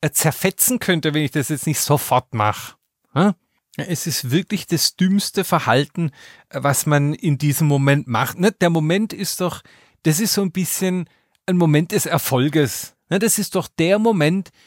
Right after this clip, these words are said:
in dem der Saugroboter sagen kann, „Guck, wie hier alles wie durch Zauberhand, ähm, sauber ist und ich in der Ecke sitz,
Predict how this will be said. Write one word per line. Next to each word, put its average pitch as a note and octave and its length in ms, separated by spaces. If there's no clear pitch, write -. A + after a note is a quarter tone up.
in F3 160
dem D#3+ 240
der D3 160
Saugroboter E3+ 800
sagen C#3+ 400
kann, D3 320
„Guck, - 400
wie F#3 200
hier F3 340
alles F3 560
wie G3 140
durch B3 240
Zauberhand, D#3+ 840
ähm, C#3 520
sauber G3 520
ist E3 300
und E3+ 180
ich E3+ 220
in E3 100
der D3 160
Ecke B2 240
sitz, - 440